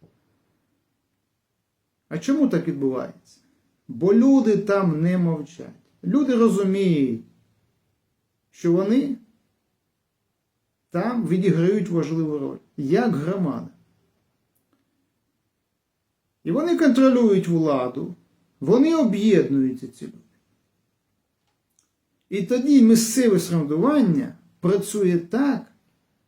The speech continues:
як того наголошує Конституція України. Для людей,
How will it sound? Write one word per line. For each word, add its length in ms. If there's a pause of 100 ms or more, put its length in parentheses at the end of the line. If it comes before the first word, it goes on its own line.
(440)
як 540 (1160)
того 280
наголошує 680
Конституція 760
України. 480 (560)
Для 400
людей, 720